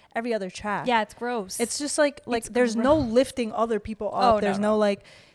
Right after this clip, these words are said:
Speaker 1: and I don't know. Like, I feel like we sound like such fucking dweebs right now,
Speaker 2: No,
Speaker 1: even
Speaker 2: but we
Speaker 1: saying that.
Speaker 2: don't.
Speaker 1: And,
Speaker 2: We
Speaker 1: like,
Speaker 2: don't.
Speaker 1: I, it's, it's a hype album. I do like, like, the production on it. I,
Speaker 2: Mm-hmm, mm-hmm.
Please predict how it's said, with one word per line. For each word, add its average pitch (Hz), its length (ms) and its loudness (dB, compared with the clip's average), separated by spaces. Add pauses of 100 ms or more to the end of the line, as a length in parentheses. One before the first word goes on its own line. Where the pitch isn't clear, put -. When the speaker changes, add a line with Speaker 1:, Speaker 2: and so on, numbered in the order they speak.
(140)
Speaker 1:
and 202 260 -8 (480)
I 226 140 -4
don't 202 100 -4
know. 175 160 -2
Like, 180 240 -4
I 208 140 0
feel 269 180 0
like 262 100 2
we 226 80 -2
sound 202 280 -4
like 180 120 -8
such - 300 -6
fucking 185 300 -8
dweebs 175 360 -8
right 180 140 -6
now, 190 160 -6
Speaker 2:
No, 370 120 2
Speaker 1:
even 523 100 2
Speaker 2:
but 523 100 4
we 190 80 -2
Speaker 1:
saying 196 160 -2
that. 226 80 -2
Speaker 2:
don't. 320 280 2
Speaker 1:
And, 220 100 -4
Speaker 2:
We - 20 -8
Speaker 1:
like, 202 260 -6
Speaker 2:
don't. 240 500 -6 (120)
Speaker 1:
I, 226 320 -2 (100)
it's, 220 320 -8 (920)
it's 220 160 -2
a 226 60 0
hype 254 340 0
album. 190 440 -2
I 196 120 -4
do 214 240 -10
like, 202 280 -2
like, 190 160 -6
the 190 80 -12
production 185 540 -4
on 175 220 -8
it. 175 260 -8
I, 170 180 -4
Speaker 2:
Mm-hmm, 240 320 -6
mm-hmm. 208 260 -4